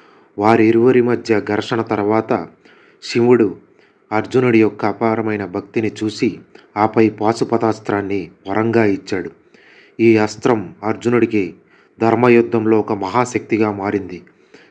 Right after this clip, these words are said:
కానీ దాన్ని అతను వాడలేదు. ఎందుకు అర్జునుడు దీన్ని కురుక్షేత్రంలో వాడలేదు అంటే,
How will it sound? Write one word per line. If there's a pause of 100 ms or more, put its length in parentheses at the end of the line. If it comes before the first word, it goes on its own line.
(120)
కానీ (440)
దాన్ని
అతను
వాడలేదు. (880)
ఎందుకు
అర్జునుడు
దీన్ని
కురుక్షేత్రంలో
వాడలేదు
అంటే,